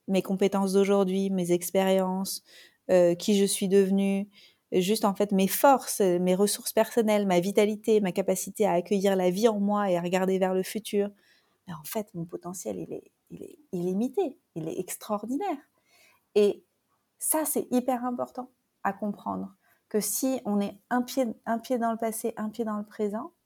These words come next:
on ne peut pas se saisir de ce potentiel extraordinaire. C'est pas possible, en fait. Ça marche pas. Et, euh,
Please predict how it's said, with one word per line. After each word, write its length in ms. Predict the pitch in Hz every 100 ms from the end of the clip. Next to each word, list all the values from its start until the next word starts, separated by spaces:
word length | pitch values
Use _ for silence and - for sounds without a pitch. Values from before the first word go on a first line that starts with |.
| -
on 100 | 208
ne 120 | 208
peut 260 | 208 - 220
pas 280 | - 269 269 _ _ _ _ -
se 160 | -
saisir 480 | 196 - 202 190 202
de 100 | 185
ce 140 | 180
potentiel 560 | 185 190 185 185 214 180
extraordinaire. 680 | 175 - - 185 170 170 190 _ _ _ -
C'est 180 | - 202
pas 140 | 247
possible, 500 | 240 226 - 196 190 _ _ -
en 80 | 175
fait. 180 | - _ -
Ça 160 | -
marche 340 | 185 208 - -
pas. 140 | 202 _ _ _ _ - - - - - _
Et, 280 | 196 196 190
euh, 460 | 170 175 175 175